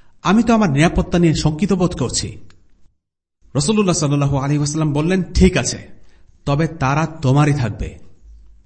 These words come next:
আব্দুল্লাহ ইবন উবাইয়ের চাপাচাপিতে রাসূলুল্লাহ সাল্লাল্লাহু আলাইহি ওয়াসাল্লাম তাদেরকে ছেড়ে দিলেন, হত্যা করলেন না,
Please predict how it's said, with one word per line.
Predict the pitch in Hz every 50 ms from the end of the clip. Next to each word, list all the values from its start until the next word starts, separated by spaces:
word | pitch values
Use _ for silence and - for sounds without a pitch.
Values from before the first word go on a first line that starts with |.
| - - - _ _ - - - _ _ - - - - -
আব্দুল্লাহ | 123 147 170 175 196 214 233 214
ইবন | 208 190 196 185 165
উবাইয়ের | 151 143 175 170 160 170 -
চাপাচাপিতে | - 143 135 165 175 - 190 - 202 - 131 104
রাসূলুল্লাহ | 107 107 - 151 151 143 131 127
সাল্লাল্লাহু | - 143 135 135 127 123 123 120 117
আলাইহি | 107 107 123 143 151
ওয়াসাল্লাম | 151 151 - 151 117 101
তাদেরকে | 101 - 107 101 107 101 - 98
ছেড়ে | - - - 131 120 107
দিলেন, | 92 80 80 80 80 - - -
হত্যা | - - 143 143 - 143
করলেন | 139 117 110 107 101 92
না, | 80